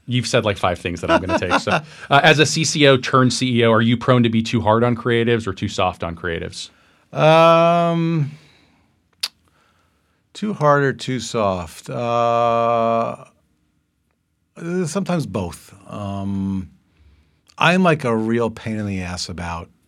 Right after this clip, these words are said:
Speaker 2: clarity, simplicity, and good-looking slides.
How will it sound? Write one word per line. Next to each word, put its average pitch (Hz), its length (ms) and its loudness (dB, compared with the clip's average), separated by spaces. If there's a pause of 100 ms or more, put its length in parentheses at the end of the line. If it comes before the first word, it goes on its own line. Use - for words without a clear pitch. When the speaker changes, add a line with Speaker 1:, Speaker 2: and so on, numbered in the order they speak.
(580)
Speaker 2:
clarity, 120 560 -2
simplicity, 98 880 -8 (320)
and 98 140 -8
good-looking 95 400 -10
slides. 76 680 -12